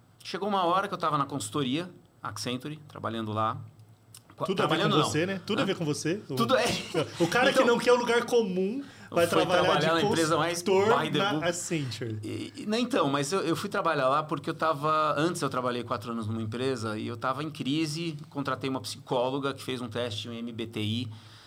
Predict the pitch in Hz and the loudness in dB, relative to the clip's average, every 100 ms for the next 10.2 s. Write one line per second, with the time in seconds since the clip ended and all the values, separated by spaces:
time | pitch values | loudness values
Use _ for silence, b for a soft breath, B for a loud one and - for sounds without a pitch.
0 | B - 113 110 104 127 147 143 170 156 | B -8 -4 -2 -2 0 0 0 0 0
1 | 131 110 107 107 95 101 - - 120 156 | -2 -2 -6 -8 -8 -10 -14 -14 -6 -2
2 | 165 135 180 160 110 120 135 123 147 - | 0 0 0 -2 -2 -4 -4 -6 -8 -4
3 | 143 147 143 139 147 135 143 147 85 90 | -4 -4 -4 -6 -6 -4 -4 -6 -10 -14
4 | - B B B B 127 131 151 208 170 | -18 B B B B -6 -2 -2 -2 -2
5 | 180 208 196 - - 139 143 156 101 - | -4 -4 -6 -6 -4 -2 -2 -4 -4 -6
6 | 131 135 147 147 147 - 139 - 107 123 | -4 -4 -6 -8 -8 -10 -10 -12 -12 -10
7 | 117 120 110 127 107 104 117 113 131 - | -8 -8 -6 -6 -6 -4 -4 -4 -6 -8
8 | 107 90 95 - - 302 143 170 151 117 | -8 -10 -10 -14 -12 -6 -6 -4 -4 -2
9 | 113 104 113 107 85 87 - 110 135 110 | -2 -2 -2 -4 -6 -8 -10 -6 -2 0
10 | 117 151 | 0 -2